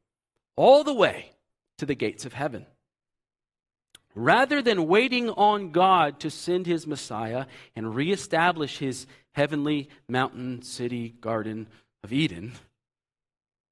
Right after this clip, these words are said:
that place where heaven meets earth and God dwells with man, that place that comes much, much later,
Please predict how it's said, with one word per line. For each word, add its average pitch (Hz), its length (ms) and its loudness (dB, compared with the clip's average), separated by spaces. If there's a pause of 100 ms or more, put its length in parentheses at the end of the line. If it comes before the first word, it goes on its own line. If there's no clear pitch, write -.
(420)
that 147 180 0
place 147 340 -2
where 127 120 0
heaven 131 320 -2
meets 127 260 -6
earth 127 260 -4
and 110 160 -8
God 104 280 -2
dwells 120 360 -4
with 120 160 -8
man, 107 400 -10 (1500)
that 117 140 -4
place 113 240 -6
that 113 160 -6
comes 117 260 -10
much, 135 240 -6
much - 180 -10
later, 120 380 -4